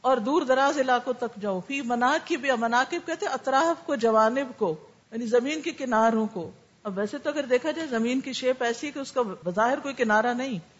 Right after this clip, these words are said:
لیکن ہر ملک جس میں انسان رہتا ہے اور ہر علاقہ جہاں تک انسان کی پہنچ ہے، انسان جائے، دیکھے، اور صرف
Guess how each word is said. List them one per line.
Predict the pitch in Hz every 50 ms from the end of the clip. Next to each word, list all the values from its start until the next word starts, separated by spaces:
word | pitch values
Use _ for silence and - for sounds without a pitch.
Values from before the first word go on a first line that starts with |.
| _ _ _ _ _ _ _
لیکن | 254 262 - 294 277
ہر | 269 311 330 339 339
ملک | 294 277 320 349 349 339 247
جس | 302 320 - 294
میں | 294 277
انسان | 269 247 254 254 233 240 240
رہتا | 226 214 214 208 247 254
ہے |
اور | 262 247
ہر | 240 226 269 302 285
علاقہ | 254 233 226 226 233 269 247
جہاں | 233 226 220 240
تک | 240 247 233 -
انسان | 240 226 208 233 226 226 240 247
کی | 247 226
پہنچ | - 226 226 262 269 269 -
ہے، | 247 233 294 370 - - _ _ _ _ _ _ _ _ _ _ -
انسان | 240 220 - 233 233 240 240 233
جائے، | 180 202 202 196 208 233 294 302
دیکھے، | 233 196 208 202 208 - 240 240 349 - - - _
اور | - 262 262
صرف | 277 - 349 359 370 370 -